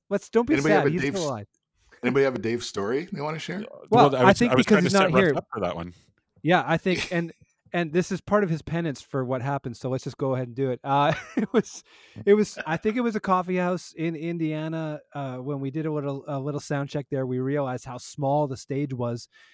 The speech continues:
Speaker 1: And when we used to play the song Soulful Logic, we would, uh, Matt and Dave and I would do this little thing where we kinda face one way and bounce on one foot, kick your foot forward, kick your foot back, and then spin around, whatever. So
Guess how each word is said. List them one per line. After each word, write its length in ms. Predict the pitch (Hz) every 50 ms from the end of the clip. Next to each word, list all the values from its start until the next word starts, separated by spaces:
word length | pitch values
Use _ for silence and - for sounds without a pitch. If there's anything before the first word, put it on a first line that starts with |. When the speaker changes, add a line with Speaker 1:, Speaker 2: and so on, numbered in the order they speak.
| _ _ _ _ -
Speaker 1:
And 100 | 135 139
when 140 | 156 165
we 120 | 180 196 202
used 320 | 214 208 226 226 - -
to 60 | -
play 300 | 180 - - 196 185 175
the 220 | 170 151 151 160 147
song 320 | - - 160 151 147 151
Soulful 360 | - - 156 135 - 139 127
Logic, 380 | 127 143 175 185 160 139 147 - _ -
we 120 | 156 147
would, 180 | 151 151 139 135 _ _ _ _ _ _ _ _ _ - -
uh, 120 | 147 139 131
Matt 300 | 147 160 170 170 160 -
and 160 | - 151 139 127
Dave 400 | 147 147 151 151 143 131 135 _ _ _ -
and 100 | 135 131
I 160 | 127 127 127
would 180 | 123 127 131 117
do 120 | 131 135
this 160 | 135 135 123 127
little 200 | 139 131 123 107
thing 260 | - - 139 135 135
where 140 | 127 127 127
we 200 | 123 127 123 117
kinda 320 | - - 131 123 123 117 - _
face 260 | - 131 131 123 - -
one 160 | 131 135 131
way 220 | 127 123 131 135
and 180 | 131 123 117 - _ _ _ _ _ _ _ -
bounce 220 | 135 131 135 - 135
on 120 | 123 123
one 160 | 127 131 139 135
foot, 260 | - - 135 131 - 156 -
kick 160 | - 156 - -
your 60 | 123
foot 260 | - _ - 139 139 _ _ -
forward, 300 | 127 131 131 127 127 -
kick 180 | - 135 -
your 80 | - -
foot 180 | - 139 127 - -
back, 400 | 120 120 120 120 120 123 - -
and 80 | 107
then 80 | 113 117
spin 260 | - - - 127 127
around, 360 | 120 117 120 120 117 117 117 120
whatever. 320 | 151 165 156 127 95 - _
So 220 | - 170 147 131